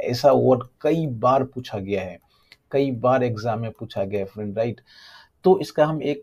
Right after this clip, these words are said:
अ, usage देख लेते हैं कि a prosperous family who showed no sign of discord। एक जो समृद्धशील और, अ,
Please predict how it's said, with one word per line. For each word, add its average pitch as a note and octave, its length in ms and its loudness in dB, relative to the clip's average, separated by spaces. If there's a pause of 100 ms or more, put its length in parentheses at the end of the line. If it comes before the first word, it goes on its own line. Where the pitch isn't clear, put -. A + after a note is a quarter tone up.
(140)
अ, B2+ 140 4
usage B2+ 420 2
देख A#2 240 -6
लेते A2 240 -8
हैं B2+ 120 -4
कि - 160 -8 (160)
a E3 180 10 (480)
prosperous D#3 520 0
family B2 600 0
who C#3+ 400 0
showed C#3+ 640 0
no B2 360 0
sign B2+ 340 -4
of A#2 100 -2 (100)
discord। G#2 460 -8 (600)
एक C#3+ 200 0
जो C#3+ 220 0
समृद्धशील B2+ 1000 0
और, A#2+ 360 0
अ, A2+ 520 -2